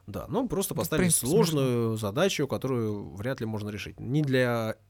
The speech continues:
Speaker 1: этого его туда отправили, а для того, чтобы он, видимо, жизнь посмотрел со стороны и реальную жизнь.
Speaker 2: Да и вообще в тяжелых погодных условиях мне понравилось по-, про вот эти вот, а, бесчисленные оттенки серого, когда он, а, на пароме вот этом, да,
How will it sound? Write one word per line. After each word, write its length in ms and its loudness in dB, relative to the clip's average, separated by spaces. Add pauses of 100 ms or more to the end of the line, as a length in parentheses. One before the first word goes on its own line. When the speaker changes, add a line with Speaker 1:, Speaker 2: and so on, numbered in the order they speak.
Speaker 1:
этого 300 -2
его 100 -4
туда 160 -6
отправили, 320 -10
а 80 -10
для 120 -10
того, 220 -4
чтобы 280 -4
он, 180 -6
видимо, 340 -8
жизнь 300 4
посмотрел 540 -4 (240)
со 120 -8
стороны 380 0
и 300 0
реальную 500 -2
жизнь. 120 -6
Speaker 2:
Да 60 6
и 40 6
вообще 260 2
в 60 -6
тяжелых 360 2
погодных 460 2
условиях 380 -2
мне 100 2
понравилось 520 4
по-, 280 4
про 220 2
вот 120 0
эти 160 0
вот, 260 0
а, 420 2
бесчисленные 680 2
оттенки 340 2
серого, 380 2
когда 360 4
он, 240 2
а, 180 2
на 160 0
пароме 360 2
вот 160 0
этом, 260 -2
да, 300 -2